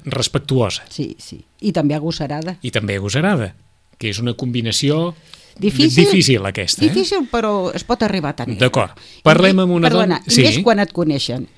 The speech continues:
Speaker 2: Diu: «A veure, per on te'n sortirà aquesta?» <laughs> A veure, a veure.
Speaker 1: Parlem amb una dona de les que... i diríem que això forma part de la vella escola, perquè ara no s'estila, tot i que potser s'hauria d'estilar, que no suportes tutejar.
Speaker 2: No, no.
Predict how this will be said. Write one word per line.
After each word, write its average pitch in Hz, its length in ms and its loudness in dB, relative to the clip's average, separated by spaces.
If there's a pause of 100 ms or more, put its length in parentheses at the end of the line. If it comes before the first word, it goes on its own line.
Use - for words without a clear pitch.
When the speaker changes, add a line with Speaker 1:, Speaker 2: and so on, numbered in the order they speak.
(200)
Speaker 2:
Diu: 214 100 -4
«A - 100 -4
veure, 269 220 0
per 202 80 -2
on 220 160 0
te'n 160 160 -2
sortirà 185 460 -2
aquesta?» 190 760 -2
<laughs> - 160 -6
A 170 40 -6
veure, 190 180 -4
a 160 100 -4
veure. 185 320 0 (260)
Speaker 1:
Parlem 165 300 2
amb 175 160 2
una 170 100 2
dona 185 240 0
de 143 260 -2
les 165 280 -2
que... 170 380 4 (420)
i 107 160 -8
diríem 117 300 -2
que 151 100 0
això 147 160 0
forma 151 200 2
part 151 200 2
de 127 80 2
la 104 80 -2
vella 110 160 0
escola, 120 460 0 (160)
perquè 107 260 -4
ara 117 80 -6
no 123 100 -2
s'estila, 110 540 -4 (180)
tot 104 180 -6
i - 40 -12
que 107 80 -8
potser 110 320 -6
s'hauria 101 320 -2
d'estilar, 120 400 -4 (380)
que 135 120 -4
no 170 140 -4
suportes 156 800 -4 (640)
tutejar. 127 560 0 (180)
Speaker 2:
No, 180 300 -6 (720)
no. - 160 -10